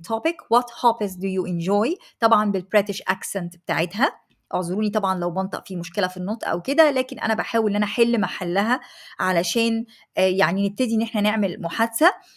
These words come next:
ممكن هبتدي أرد على مقترح من الاقتراحات دي، أو أتكلم عن حاجة أنا بحبها. ممكن مثلًا، آه، "I love reading books"،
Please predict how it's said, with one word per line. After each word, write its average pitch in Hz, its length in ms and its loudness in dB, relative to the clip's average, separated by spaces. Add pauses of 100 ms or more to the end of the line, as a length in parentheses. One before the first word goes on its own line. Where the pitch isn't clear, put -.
(180)
ممكن 370 260 2 (200)
هبتدي 247 500 0
أرد 202 340 0 (120)
على 180 200 -2
مقترح 226 580 2
من 247 140 2
الاقتراحات 240 720 -2
دي، 240 240 -2 (400)
أو 339 200 6 (300)
أتكلم 247 600 0 (160)
عن 208 280 0
حاجة 226 280 0
أنا 214 240 0
بحبها. 180 760 -8 (240)
ممكن 220 320 0
مثلًا، 254 760 0
آه، 190 300 0
"I 196 160 0
love 190 180 -2
reading 294 720 0
books"، - 640 -4